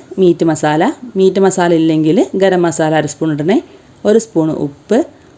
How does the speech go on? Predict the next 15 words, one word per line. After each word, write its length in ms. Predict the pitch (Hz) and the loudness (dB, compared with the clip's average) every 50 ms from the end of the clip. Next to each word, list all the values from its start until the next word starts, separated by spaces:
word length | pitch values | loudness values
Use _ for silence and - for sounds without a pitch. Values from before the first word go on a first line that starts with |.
| _ - 180 | _ -2 0
ഒരു 120 | 175 185 180 - | 0 0 0 -2
സ്പൂണ് 360 | - - 156 151 151 202 311 381 - _ - 180 | -2 0 2 2 2 2 0 -2 -4 _ -2 2
അരിപ്പൊടി, 520 | 175 185 190 - _ 175 147 139 165 233 349 - - - _ - - _ - 180 | 2 2 0 0 _ -2 0 0 2 0 -2 -2 -6 -20 _ -20 -14 _ 0 2
ഒരു 120 | 180 190 190 | 2 2 0
സ്പൂണ് 360 | - - 160 151 151 175 247 349 349 330 180 175 | 0 -2 0 2 2 2 0 -2 -2 -4 2 2
ജിഞ്ചർ 320 | 185 185 180 170 202 202 185 165 | 4 4 4 2 2 0 2 0
ഗാർലിക് 360 | 175 165 160 160 170 160 - - | 0 0 2 0 0 -2 0 0
പേസ്റ്റ്, 420 | 156 156 151 151 - - - 202 285 - - - - - - _ - - | 2 2 2 0 -4 -2 0 0 0 0 -6 -20 -20 -20 -20 _ -2 2
ഒരു 100 | 196 196 202 | 4 4 4
രണ്ട് 320 | 190 190 202 208 214 202 240 - | 4 4 4 4 2 0 -2 -2
സ്പൂണ് 340 | - - 156 151 160 220 370 - - - 202 | -2 -2 0 0 2 0 -2 -4 -4 -2 0
കോൺഫ്ലവർ, 520 | 180 175 165 - - 156 151 143 151 175 233 330 - - - - - - - - - - 208 | 0 0 0 0 0 0 0 0 0 0 -2 -2 -4 -10 -20 -20 -20 -20 -20 -20 -8 -4 -2
ഹാഫ് 420 | 185 170 165 165 156 - - - - 175 | 0 2 0 0 -2 -4 -8 -4 -2 0
ലെമൺ, 240 | 156 147 147 - - - - 202 | 0 0 -2 -4 -6 -4 0 0
അതും 180 | 233 233 202 | 2 2 4